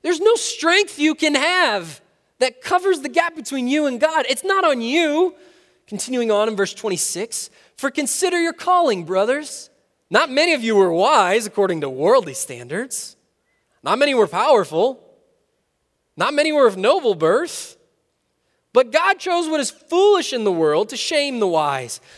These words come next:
God chose what is weak in the world to shame the strong. God chose that which is low and despised in the world, even things that are not, to bring to nothing things that are,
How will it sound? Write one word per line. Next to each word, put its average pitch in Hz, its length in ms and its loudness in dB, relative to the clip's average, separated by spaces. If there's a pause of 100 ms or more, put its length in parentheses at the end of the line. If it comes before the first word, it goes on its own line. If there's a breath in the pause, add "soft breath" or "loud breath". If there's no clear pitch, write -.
(120)
God 339 240 0
chose 294 260 -6
what 285 120 -2
is 220 120 -4
weak 330 380 0
in 269 100 -2
the 226 60 2
world 190 300 0
to 190 80 -12
shame 240 340 -4
the 226 60 -4
strong. 233 560 -4 (240 loud breath)
God 381 260 -2
chose 262 380 0
that 302 200 -2
which 285 160 -10
is 196 160 -8
low 311 460 0
and 240 160 -6
despised 302 680 -2
in 233 60 -10
the 208 80 0
world, 175 400 0 (200 loud breath)
even 359 360 0
things 294 360 0
that 233 180 2
are 202 120 0
not, 214 560 0 (240 soft breath)
to - 80 -8
bring 330 340 0
to 302 140 -2
nothing 247 680 -2 (180 soft breath)
things 330 420 0
that 330 160 4
are, 185 560 0